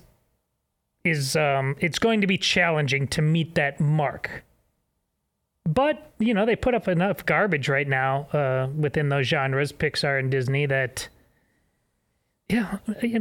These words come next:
if it just has to beat one, I'll narrowly buy, 'cause why the hell not? That'd be fun.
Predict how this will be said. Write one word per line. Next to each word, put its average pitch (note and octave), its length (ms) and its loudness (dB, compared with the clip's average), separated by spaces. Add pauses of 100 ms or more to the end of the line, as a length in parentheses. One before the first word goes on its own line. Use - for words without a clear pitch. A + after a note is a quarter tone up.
(220)
if G#3 140 -2
it A3+ 40 0
just G#3+ 220 -2
has A#3+ 140 0
to - 80 0
beat G3+ 160 0
one, E3 340 0 (1900)
I'll G#3+ 100 2
narrowly A#3 380 2
buy, C3+ 360 -2 (580)
'cause D#3+ 140 -2
why E3+ 140 -2
the F3+ 80 2
hell F3 140 0
not? E3 240 0
That'd D3 160 -2
be C#3+ 80 -2
fun. E3 300 -4